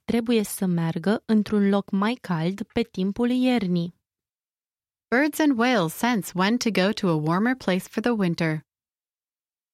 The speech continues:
Speaker 1: Urșii și veverițele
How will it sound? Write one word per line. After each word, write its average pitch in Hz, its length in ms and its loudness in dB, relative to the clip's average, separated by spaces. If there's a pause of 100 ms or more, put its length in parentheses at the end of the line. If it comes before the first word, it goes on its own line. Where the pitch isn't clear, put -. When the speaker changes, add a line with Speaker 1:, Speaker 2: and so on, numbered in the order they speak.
(520)
Speaker 1:
Urșii 208 500 0
și 233 240 -4
veverițele 180 840 -4